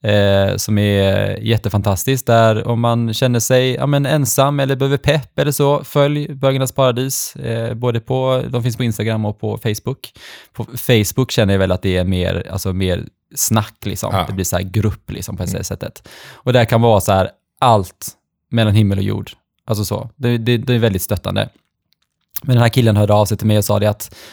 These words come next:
Speaker 1: han har inte så bra, eh, liksom, eh, ja, men erfarenheter av communities. Eh, för han, eh, sa det att när han var sjutton så var han, eh,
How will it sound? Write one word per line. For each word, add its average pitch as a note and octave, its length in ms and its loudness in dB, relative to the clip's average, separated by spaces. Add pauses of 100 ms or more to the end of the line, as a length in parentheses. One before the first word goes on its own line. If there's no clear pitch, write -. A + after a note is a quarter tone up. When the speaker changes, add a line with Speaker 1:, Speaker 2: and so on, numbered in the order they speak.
(100)
Speaker 1:
han A2+ 140 2
har A2+ 80 6
inte A#2 100 0
så A2 60 -2
bra, G2+ 380 4 (560)
eh, A2 460 -2
liksom, G#2+ 500 0 (140)
eh, G#2 300 -6 (520)
ja, A2 60 -4
men A2 120 0
erfarenheter G#2+ 640 2
av B2+ 160 4
communities. G2+ 760 -2 (220)
Eh, F#2+ 680 -6
för A2+ 100 0
han, G2+ 480 2
eh, G2 100 -2 (640)
sa G2+ 260 2
det F#2 100 2
att F#2 80 -2
när G2+ 80 0
han F#2+ 80 0
var F#2+ 80 0
sjutton B2 600 0
så G#2+ 100 -4
var F#2+ 80 -2
han, F#2 260 -2
eh, E2+ 340 -10